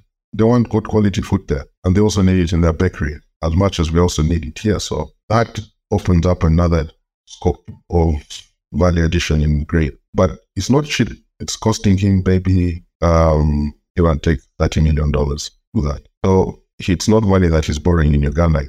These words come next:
don't think so. So we, we've got to look at this opportunities from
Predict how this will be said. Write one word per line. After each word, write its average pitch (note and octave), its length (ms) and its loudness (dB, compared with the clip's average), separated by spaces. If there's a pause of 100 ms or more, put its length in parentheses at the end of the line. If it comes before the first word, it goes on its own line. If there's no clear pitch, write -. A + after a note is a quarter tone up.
(140)
don't - 140 -14
think D#2 200 -4
so. - 140 -6
So - 320 -10 (460)
we, F2 420 0 (220)
we've G2 240 4
got C3 240 0
to A#2 80 2
look G#2+ 260 2
at F2+ 140 -2
this - 680 -6 (100)
opportunities F#2 1400 -2 (260)
from E2+ 640 0